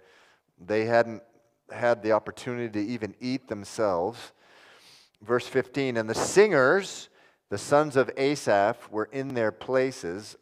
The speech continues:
according to the command of David, Asaph, Heman, and Jeduthun, the king's seer. Also, the gatekeepers were at each gate. They did not have to leave their position because their brethren, the Levites,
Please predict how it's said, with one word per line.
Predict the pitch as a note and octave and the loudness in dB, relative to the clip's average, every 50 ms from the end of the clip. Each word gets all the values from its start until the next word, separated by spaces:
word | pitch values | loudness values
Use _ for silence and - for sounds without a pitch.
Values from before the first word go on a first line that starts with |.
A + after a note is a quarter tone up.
| _ | _
according | G2+ - - - B2 B2+ B2+ C3+ C3 A#2 | -14 -14 -8 -4 -2 -2 -2 -2 -4 -4
to | A2 | -6
the | G2 F#2 | -6 -6
command | - - A2 G2 F#2+ G#2 G#2+ A#2 A#2+ B2+ A2+ | -8 -10 -10 -10 -6 -6 -4 -4 -4 -4 -4
of | G#2 F2+ E2 D#2 | -6 -8 -8 -6
David, | G2 G2 G#2 G#2 E2+ E2 D#2 E2+ G#2+ A2+ G#2+ - _ _ _ _ _ _ _ _ _ _ _ _ - | -6 -4 -4 -4 -4 -6 -6 -6 -8 -12 -18 -20 _ _ _ _ _ _ _ _ _ _ _ _ -6
Asaph, | G#2 A2+ A2+ - - G#2 G2 G2 G2 - | -6 -6 -6 -4 -2 0 2 2 0 -2
Heman, | - - B2+ B2+ A#2+ G#2 F#2+ F#2 G2 G2 | -6 -10 -10 -10 -8 -6 -6 -6 -6 -6
and | F#2 F2 D#2+ | -10 -14 -12
Jeduthun, | F2 A2+ B2 A#2 G2+ F#2 - F#2 F2 F#2 F#2+ | -10 -10 -8 -8 -10 -12 -10 -10 -10 -10 -10
the | F2+ E2+ | -12 -14
king's | - - - G#2+ A2 G#2+ - | -16 -14 -14 -14 -14 -14 -16
seer. | - - A#2+ G2+ F2 E2+ F2 G2+ - _ _ _ _ _ - | -16 -14 -10 -8 -6 -6 -6 -8 -10 _ _ _ _ _ 0
Also, | A#2+ B2+ C#3 C3+ - A#2+ G#2 G#2+ A#2 B2+ - - _ _ _ _ _ | 2 2 2 2 0 -2 -2 -2 -2 -4 -8 -14 _ _ _ _ _
the | - F2+ | -14 -14
gatekeepers | E2+ - G#2+ A2+ B2+ B2 - - A2+ G#2+ - - G2 G2 F2+ - | -10 -6 -4 -4 -4 -6 -8 -10 -10 -10 -8 -8 -10 -10 -10 -10
were | - F#2 F#2 F#2 | -8 -4 -2 -2
at | F2+ F2+ - - | -2 -4 -6 -8
each | A2+ C3 D3 D3 - - - | -10 -10 -10 -10 -12 -12 -8
gate. | F#2 F2 F2+ F#2 - _ _ | -6 -6 -6 -6 -8 _ _
They | G2 F#2+ F#2 | -10 -10 -8
did | - G2+ F#2+ F2 | -6 -8 -8 -6
not | F#2+ A2 A#2+ B2+ - - G2+ | -6 -4 -4 -4 -6 -8 -10
have | G#2+ G#2+ G#2 - _ | -8 -8 -8 -10 _
to | - F#2+ | -14 -14
leave | E2 F2 F#2 G#2+ A#2+ B2+ B2+ | -12 -10 -10 -8 -8 -10 -8
their | A2+ G2 F2+ F2 | -6 -6 -6 -6
position | - - G2+ F2+ E2 - F2+ E2 - - F#2 F#2 F2+ E2+ - _ _ | -6 -8 -12 -12 -10 -10 -12 -12 -12 -14 -16 -16 -16 -20 -20 _ _
because | - F2+ - - - G#2 G2+ F2+ - | -16 -16 -14 -8 -8 -6 -6 -6 -10
their | G2 F2 E2 | -12 -12 -12
brethren, | D#2+ E2+ F#2 G2+ A2+ A#2+ A#2+ B2+ B2 A#2+ A#2+ B2 A2+ | -10 _ -4 -4 -4 -4 -6 -8 -12 -12 -12 -10 -10
the | G#2 G2+ | -10 -8
Levites, | G2 G2 G2+ G2 E2 E2 D#2 D2+ D#2 - - - | -8 -8 -12 -12 -10 -8 -8 -8 -10 -12 -18 -20